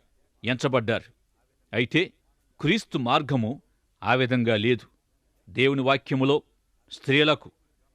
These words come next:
ఎంతో గొప్ప స్థానం ఉంది. బైబిల్ గ్రంథ అనువాదకులు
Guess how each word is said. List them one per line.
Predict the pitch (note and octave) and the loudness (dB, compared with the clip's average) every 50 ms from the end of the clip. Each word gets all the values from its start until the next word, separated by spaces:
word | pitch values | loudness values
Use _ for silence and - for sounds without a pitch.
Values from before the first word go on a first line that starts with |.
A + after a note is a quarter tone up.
| _ - | _ -4
ఎంతో | - D3+ E3 - G3 F#3+ E3+ | -4 -4 -2 0 0 0 2
గొప్ప | A#2+ D3 C#3 - - C#3 | 2 -2 -4 -2 -4 -6
స్థానం | - - - - B2 C3 C3 B2+ | -6 -6 -4 -2 0 0 0 0
ఉంది. | B2 A#2+ A2+ A#2 - - _ _ _ _ _ _ _ _ _ _ _ - | -2 -4 -6 -8 -10 -12 _ _ _ _ _ _ _ _ _ _ _ -18
బైబిల్ | F#2 F2 A#2+ C#3 D#3 D3+ C#3+ D3+ D3 A2+ | -4 0 2 2 2 2 0 -2 -2 -2
గ్రంథ | B2 C#3 C3+ A2+ - B2+ A2 - - _ _ _ _ _ _ _ - | -2 -2 -2 -2 -2 -2 -2 -4 -8 _ _ _ _ _ _ _ -6
అనువాదకులు | G2 A#2 B2 B2+ C3+ C#3+ C#3+ D3+ - D#3 D#3+ F3+ - | -4 -2 2 2 2 2 2 0 0 0 0 -2 -4